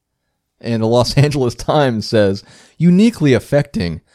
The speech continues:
a rich mix of wartime satire and darkly funny social commentary. Whether charged with bleak sadness or bone-dry humor, sentences worth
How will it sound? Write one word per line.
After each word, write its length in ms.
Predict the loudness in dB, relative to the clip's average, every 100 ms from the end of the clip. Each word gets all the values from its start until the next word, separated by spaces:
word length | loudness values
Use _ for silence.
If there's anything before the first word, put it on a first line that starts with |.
| _ _
a 80 | -2
rich 280 | 2 2 0
mix 340 | 0 0 -2
of 140 | -6 -2
wartime 560 | 0 0 2 0 0
satire 640 | 0 0 0 0 2 2 2
and 100 | 2
darkly 380 | 0 0 -2 -2
funny 320 | 0 0 -2
social 360 | -2 -2 -2
commentary. 760 | -4 -4 -4 -4 -6 -6 -10 -12 _ _ -20 -20 _ -2
Whether 280 | 2 2
charged 400 | 0 0 2 0 0
with 300 | -2 -2 -2
bleak 280 | 0 0
sadness 600 | -2 0 2 0 -4 -4
or 160 | -4 -4
bone-dry 680 | 0 0 0 0 2 2 2
humor, 540 | 0 0 0 -2 -4 _ _ _ _ _
sentences 760 | -14 -8 -6 -6 -2 -2 -2 -2
worth 380 | 0 0 -4